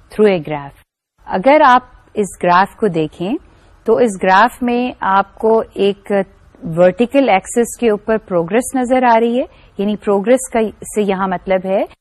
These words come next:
کہ جو گولز آپ نے اچیو کرنے ہیں in future point in time، اور ہاریزونٹل ایکسس پہ آپ کو ٹائم فریم جو ہے وہ نظر آ رہا ہے۔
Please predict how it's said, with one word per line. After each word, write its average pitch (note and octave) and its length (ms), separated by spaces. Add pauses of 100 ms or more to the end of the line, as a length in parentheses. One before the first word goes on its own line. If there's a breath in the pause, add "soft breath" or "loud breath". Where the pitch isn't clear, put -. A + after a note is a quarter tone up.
(280)
کہ A3+ 180
جو G3+ 240
گولز G3 460
آپ F3 240
نے G3+ 140
اچیو G3 320 (100)
کرنے F3 320
ہیں G3 240 (280 soft breath)
in G3 80
future G3+ 680
point E3 300
in D3+ 180
time، C#3 140 (420 soft breath)
اور A3+ 320 (160)
ہاریزونٹل A#3+ 920
ایکسس F3 520
پہ G3 120 (360 loud breath)
آپ G3 300
کو A#3+ 260 (240)
ٹائم G3 400 (140)
فریم E3+ 220
جو E3 140
ہے A3 160
وہ F#3 140
نظر D3 340
آ C3 160
رہا D3 60
ہے۔ D3 60